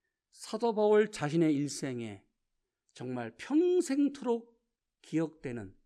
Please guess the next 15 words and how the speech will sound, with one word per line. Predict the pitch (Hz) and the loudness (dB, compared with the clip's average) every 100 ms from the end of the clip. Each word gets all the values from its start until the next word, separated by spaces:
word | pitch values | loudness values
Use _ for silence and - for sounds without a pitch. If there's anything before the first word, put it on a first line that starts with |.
| _ _ - | _ _ -8
인생의 | 147 156 151 147 120 104 107 _ _ _ | -2 -2 -2 -4 -6 -10 -16 _ _ _
터닝 | - 226 214 202 202 | -14 -10 -8 -10 -10
포인트, | - 143 - - _ _ _ _ _ _ _ _ _ _ _ | -12 -12 -16 -20 _ _ _ _ _ _ _ _ _ _ _
거대한 | - 120 139 170 170 170 147 139 117 92 _ _ _ _ | -8 2 6 8 8 4 2 -2 -4 -8 _ _ _ _
하나님의 | - 202 202 185 185 | -12 -8 -4 -4 -4
사건이었습니다. | 175 170 - 151 127 - 113 104 98 _ _ _ _ _ _ _ _ _ _ _ _ _ _ _ | -6 -8 -4 -4 -4 -8 -10 -12 -20 _ _ _ _ _ _ _ _ _ _ _ _ _ _ _
다메섹 | 147 175 180 | 4 6 6
도상에서 | 175 170 175 170 170 | 6 6 8 8 4
사울의 | - 180 165 | 0 2 4
회심은 | 156 - 147 127 98 _ _ _ | 2 -2 -4 -4 -8 _ _ _
한 | - 254 247 233 | -4 2 4 2
사람의 | 214 196 185 165 156 123 - _ _ | 2 0 4 4 4 0 -8 _ _
인생이 | - 196 254 269 254 254 254 | 2 8 10 10 8 8 6
변해야 | - 151 185 185 | 4 6 6 6
되는 | 170 147 165 127 | 4 6 4 2